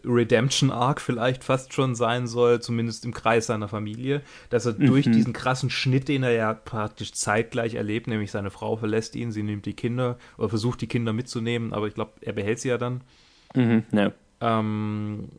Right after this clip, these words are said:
Speaker 1: durch diesen krassen Schnitt irgendwie, dass er dann, äh, merkt, wie wichtig der Familie ist, und das sagt ihm ja auch seine Mutter, bevor sie stirbt,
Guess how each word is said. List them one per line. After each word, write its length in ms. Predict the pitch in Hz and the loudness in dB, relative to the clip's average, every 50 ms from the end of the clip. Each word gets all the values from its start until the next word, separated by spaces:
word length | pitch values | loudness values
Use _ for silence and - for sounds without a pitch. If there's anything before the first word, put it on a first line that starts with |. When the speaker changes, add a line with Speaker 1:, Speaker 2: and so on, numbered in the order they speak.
| - - - - | -20 -18 -10 -4
Speaker 1:
durch 140 | - 107 | -4 -2
diesen 220 | 107 127 120 127 117 | -2 0 -2 -2 -2
krassen 340 | - - 123 120 - - 110 | 0 0 0 0 0 -4 -4
Schnitt 360 | - - 127 120 120 - - | -2 -2 -2 -2 -2 -4 -4
irgendwie, 500 | 123 123 117 120 110 110 117 113 113 110 | -4 -4 -4 -4 -4 -2 -2 0 0 0
dass 200 | 110 113 101 - | -2 -4 -6 -6
er 200 | - 101 104 110 | -6 -4 -4 -2
dann, 380 | 113 120 113 110 107 107 107 - | -2 0 -2 -2 -2 -4 -6 -8
äh, 340 | - - 113 107 101 107 101 98 | -8 -6 -4 -4 -4 -4 -6 -8
merkt, 420 | 104 101 98 98 107 117 - - | -6 -6 -2 -2 -2 -4 -4 -8
wie 140 | 113 107 101 | -10 -8 -8
wichtig 260 | 117 - - - 110 | -8 -10 -8 -10 -6
der 140 | - 113 107 | -6 -6 -4
Familie 420 | - 113 104 104 107 113 127 131 | -4 -4 -4 -2 -2 -2 0 -2
ist, 80 | 123 113 | -2 -2
und 60 | - | -4
das 80 | 104 - | -6 -6
sagt 200 | - 98 - - | -6 -8 -6 -6
ihm 120 | 107 104 | -6 -6
ja 80 | 101 101 | -4 -6
auch 100 | 101 98 | -6 -6
seine 240 | - 113 104 98 98 | -4 -4 -4 -4 -4
Mutter, 240 | 98 107 - 120 | -6 -4 -4 -4
bevor 300 | 113 117 110 - - 120 | -4 -4 -6 -4 -4 -2
sie 100 | 110 113 | -2 -2
stirbt, 420 | 110 - - 127 117 123 127 - | -4 -4 -4 -4 -4 -4 -4 -8